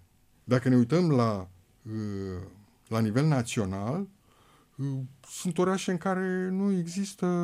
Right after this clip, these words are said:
librărie, nu există bibliotecă. Nu mai vorbesc de mediul, uh, rural, în sate, au dispărut. Uh, așa încât, uh, uh,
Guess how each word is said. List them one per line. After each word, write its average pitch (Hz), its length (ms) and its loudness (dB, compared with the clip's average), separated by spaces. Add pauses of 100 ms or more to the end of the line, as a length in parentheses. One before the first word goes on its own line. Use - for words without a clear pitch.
(300)
librărie, 170 560 2
nu 113 240 2
există 127 380 -2
bibliotecă. 139 600 0
Nu 104 160 2
mai 147 160 4
vorbesc 113 520 0
de 107 80 4
mediul, 110 480 6 (380)
uh, 110 100 -4 (200)
rural, 110 460 2 (340)
în 110 120 4
sate, 104 400 2
au 101 120 2
dispărut. 117 560 4 (880)
Uh, 120 500 0 (680)
așa 202 300 -2
încât, 196 340 -6 (100)
uh, 165 600 0 (1000)
uh, 113 560 -6